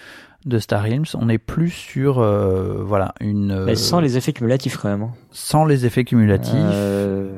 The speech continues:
Speaker 2: ouais.
Speaker 1: Euh, mais enfin, voilà,
Speaker 2: Pour,
Speaker 1: mais
Speaker 2: pour moi,
Speaker 1: je
Speaker 2: c'est vraiment, pour le coup, c'est vraiment entre Ascension et Star Realms parce qu'il y a vraiment ces effets de,
Speaker 1: Ouais, c'est ça.
Speaker 2: euh, c'est des, les cartes que tu mets de côté qui sont des bonus,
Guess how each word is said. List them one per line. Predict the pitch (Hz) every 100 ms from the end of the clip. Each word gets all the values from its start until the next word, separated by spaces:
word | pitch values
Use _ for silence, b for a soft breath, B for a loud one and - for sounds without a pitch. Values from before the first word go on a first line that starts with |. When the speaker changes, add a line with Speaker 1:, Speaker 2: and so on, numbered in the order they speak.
| 101
Speaker 2:
ouais. | 110 98 - 117
Speaker 1:
Euh, | 110
mais | 107
enfin, | 101 139
voilà, | 143 120
Speaker 2:
Pour, | 123
Speaker 1:
mais | 113
Speaker 2:
pour | 131
moi, | 151
Speaker 1:
je | 160
Speaker 2:
c'est | 131
vraiment, | 123 143 147
pour | 135 143
le | 139
coup, |
c'est | 165 123
vraiment | 120 139 135
entre | 131 131
Ascension | 123 123 - 131 120
et | 107
Star | - 104
Realms | 104 -
parce | 107
qu'il | - 110
y |
a | 104
vraiment | 110 120
ces | 123 117 107
effets | 113 131
de, | 113 110 107 107 - B B
Speaker 1:
Ouais, | 123
c'est | 117 110
ça. | 107
Speaker 2:
euh, | 107 107 104 104
c'est | 101 135
des, | 117 117
les | 117
cartes | 110 135 -
que | 120
tu | -
mets | 120
de | 110
côté | 127 127
qui | 127 127
sont | 113
des | 110
bonus, | 107 120 127 - - -